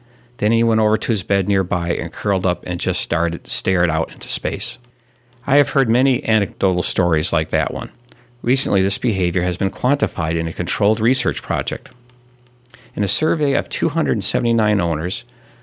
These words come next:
whose household experienced a death of a pet with a surviving pet in the household,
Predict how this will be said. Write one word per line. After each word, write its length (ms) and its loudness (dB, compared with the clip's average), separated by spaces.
whose 380 0
household 720 0
experienced 640 0
a 120 0
death 320 2
of 120 0
a 60 0
pet 340 -2
with 160 0
a 60 2
surviving 560 2
pet 260 0
in 80 0
the 80 2
household, 600 -6